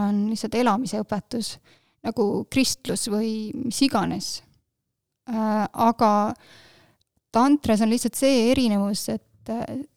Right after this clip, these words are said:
seal on kõik lubatud või kõik, mis, kõik, mis elus on, sellele öeldakse jaa, et kõik on okei, kõik on lubatud, kaasa arvatud seksuaalsus.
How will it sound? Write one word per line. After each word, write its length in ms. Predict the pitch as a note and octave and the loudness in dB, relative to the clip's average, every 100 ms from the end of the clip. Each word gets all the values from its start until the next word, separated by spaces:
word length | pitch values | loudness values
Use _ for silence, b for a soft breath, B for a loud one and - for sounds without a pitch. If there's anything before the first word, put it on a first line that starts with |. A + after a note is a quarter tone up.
| - | -10
seal 180 | - B3 | 0 2
on 80 | A#3 | 4
kõik 360 | C4 B3+ - | 4 2 2
lubatud 480 | A3 G#3 G3 - A3+ | 0 2 2 0 -2
või 140 | G#3+ - _ _ | -2 -4 _ _
kõik, 300 | C4+ C#4 - | 4 4 4
mis, 420 | A3 G3 - - - _ _ _ A#3+ | 0 0 -4 -12 -18 _ _ _ -6
kõik, 140 | B3+ | 2
mis 140 | B3 | 4
elus 240 | B3+ B3 A3+ | 6 4 4
on, 380 | A#3 A#3 G#3 A3 | 4 4 2 0
sellele 300 | A3 A3 G#3+ | 0 2 2
öeldakse 280 | G#3+ G#3 A3+ | 2 0 2
jaa, 360 | A3 G3+ F3 | 4 4 0
et 100 | E3+ - - - | -2 -8 -20 0
kõik 240 | A#3 G#3+ G#3+ | 0 0 -2
on 100 | G3 | -2
okei, 420 | F#3+ - A3 G#3+ | -4 0 2 2
kõik 200 | F#3+ G#3 | 0 -2
on 60 | G#3 | 2
lubatud, 400 | A3+ A3 - - | 2 2 0 -4
kaasa 240 | - G#3 G#3 | -2 0 -2
arvatud 220 | G3+ G3+ | -4 -8
seksuaalsus. 560 | G3+ - B3+ G#3+ G#3 | -6 -2 -2 -2 -8